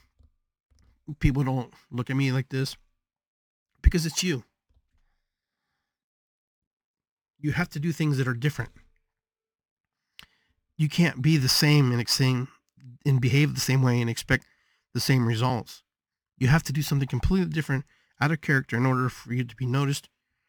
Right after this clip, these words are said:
or to be even identified by the other species. <coughs> Excuse me. When you look at the birds, right? When you look at nature, who, who's the fancy creature? It's usually the male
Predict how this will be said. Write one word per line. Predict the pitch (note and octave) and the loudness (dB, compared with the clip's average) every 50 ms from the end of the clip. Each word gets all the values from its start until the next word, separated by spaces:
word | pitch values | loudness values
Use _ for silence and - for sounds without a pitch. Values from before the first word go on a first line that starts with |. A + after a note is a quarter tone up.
| _ _ _ _ _ _ _ _ _ _ _ _ _ | _ _ _ _ _ _ _ _ _ _ _ _ _
or | C#3+ - | -4 -4
to | - C3+ | -4 -4
be | A#2+ C3+ | -2 0
even | C3 C3+ C3 B2+ C3 B2 A#2+ G2+ - _ _ _ _ _ - | 2 2 4 4 2 2 0 -2 -8 _ _ _ _ _ -10
identified | B2 A2+ D3+ C#3+ C#3 C3+ - C#3 B2+ A#2+ | -4 0 2 2 2 2 2 0 0 0
by | A#2+ B2+ | 0 -2
the | A#2 B2 B2 | -2 0 -2
other | B2 A#2+ | -2 -4
species. | - - - - F3 F#3 F#3 - - G#2+ G2+ - - _ _ _ _ _ _ _ _ _ _ _ _ _ _ _ | -4 -6 -8 -6 -4 -2 -2 -2 -4 -6 -12 -20 -20 _ _ _ _ _ _ _ _ _ _ _ _ _ _ _
<coughs> | - - - - - - - E3+ D3 - - - - - C#3 - - _ _ _ _ _ _ _ _ _ _ _ _ _ _ | 6 6 6 6 4 2 2 0 0 0 -4 -6 -4 -4 -4 -4 -8 _ _ _ _ _ _ _ _ _ _ _ _ _ _
Excuse | _ - - C#3 B2 | _ -2 0 0 0
me. | A2+ A2 - _ _ _ _ _ _ _ _ _ | 0 -4 -10 _ _ _ _ _ _ _ _ _
When | D3+ D3+ D#3 | 4 6 6
you | F3 G3 F#3+ | 6 6 6
look | G3 A3 G3+ - | 4 2 0 0
at | F#3+ - | -2 -2
the | - | -2
birds, | C3 A#2+ C3+ C#3 C3 A#2+ G#2 A2 B2 | -2 4 4 6 6 6 4 2 0
right? | A#2+ B2 C3 C#3+ C3 - _ _ _ _ _ _ | 2 2 2 2 0 -4 _ _ _ _ _ _
When | C#3+ C#3+ | 2 2
you | F3 G#3 | 2 2
look | A#3 - | 2 -2
at | B2 - | -4 -2
nature, | D#3 D#3 D#3 C#3+ - B2+ A2 G#2 G2+ - | 0 0 0 0 -2 -4 -4 -4 -6 -4
who, | - G#3+ A3+ A3 | -2 -2 -2 -2
who's | D#3 - A#3+ A#3 G#3+ | 0 0 -2 0 -2
the | G#3+ | -4
fancy | D#3+ - F3+ E3 E3 - - C3+ | -4 -2 0 0 0 -2 -6 -8
creature? | - D3 C3+ B2+ - - - _ _ _ _ _ _ _ _ _ _ _ _ _ _ _ _ _ _ _ _ _ _ _ _ | -6 -6 -6 -6 -8 -16 -18 _ _ _ _ _ _ _ _ _ _ _ _ _ _ _ _ _ _ _ _ _ _ _ _
It's | C#3 - - | -8 0 4
usually | F3+ F3 D3+ D#3+ | 4 4 4 4
the | C#3 C3 | 2 2
male | B2+ C3 C#3 C3+ B2 A2+ A#2+ | 2 4 4 2 2 0 -4